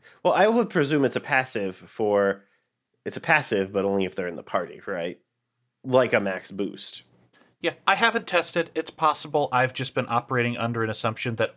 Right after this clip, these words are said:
Speaker 2: only made me stronger without knowing. I'm some kind of E X P libertarian. Pull yourself up by your fucking bootstraps, Chaos.
Speaker 1: <laughs> That's right.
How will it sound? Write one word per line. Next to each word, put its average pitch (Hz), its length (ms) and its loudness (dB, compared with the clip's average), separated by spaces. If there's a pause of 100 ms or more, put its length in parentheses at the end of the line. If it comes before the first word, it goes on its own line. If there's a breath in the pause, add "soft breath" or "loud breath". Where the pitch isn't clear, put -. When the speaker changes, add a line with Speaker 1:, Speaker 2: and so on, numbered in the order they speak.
Speaker 2:
only 127 340 0
made 117 260 0
me 120 120 -2
stronger 90 640 -4
without 90 320 -4
knowing. 78 300 -12 (2250 soft breath)
I'm 131 200 0
some 131 180 0
kind 139 240 2
of 127 160 -4
E 139 140 -2
X 131 160 -2
P 135 220 -4
libertarian. 110 840 0
Pull 120 220 0
yourself 113 420 -2
up 117 140 -2
by 113 100 0
your 107 140 -4
fucking 107 380 -6
bootstraps, - 600 -6
Chaos. 85 500 -6
Speaker 1:
<laughs> - 40 -20
That's - 720 -2
right. 110 240 2